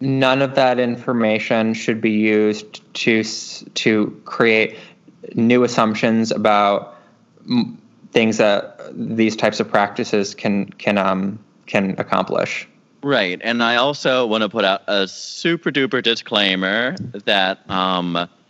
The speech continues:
Speaker 2: your spirituality practice, this may sound a little redundant, is your own. Um, if something resonates for you, if it, if a bell goes off, bless your heart, let's do it together. But if it doesn't,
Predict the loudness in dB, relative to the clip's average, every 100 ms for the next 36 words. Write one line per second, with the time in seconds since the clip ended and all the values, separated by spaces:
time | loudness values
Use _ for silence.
0 | _ _ -8 -8 -4 -2 -2 0 0 2
1 | 0 -2 0 0 0 -2 -2 -2 -10 -6
2 | -4 -2 -2 0 0 0 0 -2 -6 -10
3 | -2 0 0 -2 -4 -10 _ _ 0 2
4 | 2 -2 -6 -2 0 2 2 2 2 0
5 | -2 -8 -12 _ -2 0 0 -2 -4 -2
6 | -2 0 -2 0 2 2 0 0 0 -2
7 | -4 -8 -2 0 2 2 2 0 0 0
8 | 0 0 0 -2 -2 0 2 2 2 2
9 | 2 2 2 4 2 -2 _ _ _ 0
10 | 0 0 0 0 2 2 2 0 -6 -2
11 | 0 0 -6 -16 _ -4 -2 -2 0 0
12 | 2 2 0 -4 -20 _ -4 -2 -2 -2
13 | 0 0 0 -2 -2 -8